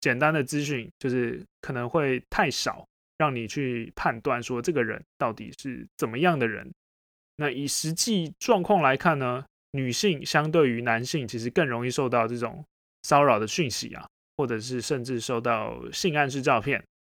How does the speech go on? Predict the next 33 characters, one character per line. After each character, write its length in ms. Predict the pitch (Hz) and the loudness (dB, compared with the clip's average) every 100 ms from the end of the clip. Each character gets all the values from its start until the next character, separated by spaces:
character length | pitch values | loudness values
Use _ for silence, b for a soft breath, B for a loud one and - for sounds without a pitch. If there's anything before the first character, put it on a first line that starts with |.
| _ | _
或 80 | - | -12
者 80 | 113 | -10
是 140 | 131 | -8
用 200 | 120 117 | -8 -6
被 380 | 117 143 120 139 - - | -2 0 0 -4 -14 -2
很 140 | 131 | 4
冒 220 | 139 170 | 8 8
犯 180 | 147 151 | 10 6
的 140 | 120 113 | 4 4
用 260 | 175 123 | 4 2
语 60 | 107 | -4
去 120 | 135 | -6
称 300 | 120 143 135 | -2 0 0
呼， 260 | - 127 127 _ _ _ - | -2 -2 -2 _ _ _ 4
所 80 | |
以 40 | 208 | 6
这 100 | 220 | 6
其 160 | - | 4
实 100 | 123 | 0
都 140 | 131 139 | 2 2
是 340 | 139 139 120 - _ _ _ _ | 2 -2 -4 -10 _ _ _ _
线 140 | - | 2
上 220 | 160 160 143 | 6 6 6
交 140 | 143 | 6
友 40 | 139 | 6
软 200 | 110 110 | 6 2
体 360 | 110 113 110 - - | -4 -8 -10 -12 -2
会 180 | 143 | -2
碰 220 | 113 180 147 | 0 0 2
到 140 | 139 | 4
的 80 | 117 | 4
状 240 | 196 139 | 2 2
况。 200 | 117 135 | 0 -2